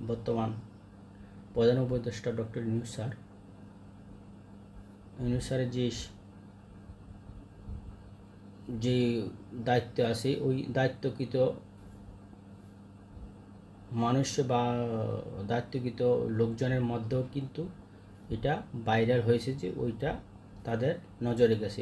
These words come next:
প্রধানমন্ত্রী যে দায়িত্বে আছে, যারা প্রধানমন্ত্রী কাজ করতেছেন, তারাও দায়িত্বরত ওখানে নজরে গেছে। তা তারাও বলছে যে এটা এখন যদি নাও নেওয়া হয়, পরবর্তীতে আনিসার এই পরীক্ষা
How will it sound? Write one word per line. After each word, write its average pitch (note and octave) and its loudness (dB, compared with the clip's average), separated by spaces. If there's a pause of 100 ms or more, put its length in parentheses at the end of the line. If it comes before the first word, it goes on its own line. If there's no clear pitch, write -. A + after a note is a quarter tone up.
প্রধানমন্ত্রী B2 2 (1700)
যে B2 4 (640)
দায়িত্বে A#2+ 6
আছে, A2+ 6
যারা A2+ 4
প্রধানমন্ত্রী A#2+ 0
কাজ A#2 2
করতেছেন, A#2 -4 (100)
তারাও B2 2 (420)
দায়িত্বরত A#2 2 (1300)
ওখানে A#2 0 (400)
নজরে A2+ 6
গেছে। G#2 -2 (100)
তা - -2
তারাও A#2+ 4
বলছে B2+ 0
যে B2+ -2
এটা C#3 -2 (140)
এখন A2+ -2
যদি B2+ -2
নাও B2 2
নেওয়া B2+ 2
হয়, D#3 0
পরবর্তীতে A#2 2 (800)
আনিসার A2+ 2
এই A2+ 4
পরীক্ষা A#2+ 0